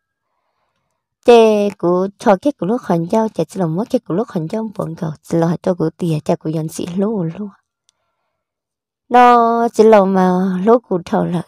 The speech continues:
chế của giấy tôi này tè lùa nhờ chớ giải khẩu.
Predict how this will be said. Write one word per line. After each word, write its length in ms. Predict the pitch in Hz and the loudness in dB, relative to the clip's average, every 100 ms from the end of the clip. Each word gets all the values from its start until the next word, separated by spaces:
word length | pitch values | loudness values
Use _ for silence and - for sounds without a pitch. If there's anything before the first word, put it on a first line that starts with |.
| - | -10
chế 140 | 196 170 | -10 -6
của 160 | - | -2
giấy 180 | 170 247 | -2 -2
tôi 160 | - 247 | -2 -6
này 100 | 196 | -8
tè 180 | - 160 160 | -8 -8 -2
lùa 140 | 185 | -2
nhờ 200 | 156 156 | 0 -2
chớ 300 | 151 - 240 285 285 285 277 277 285 277 277 277 | 0 2 2 2 -4 -6 -8 -12 -10 -10 -8 0
giải 160 | 175 - | 0 0
khẩu. 200 | - 160 | -6 -6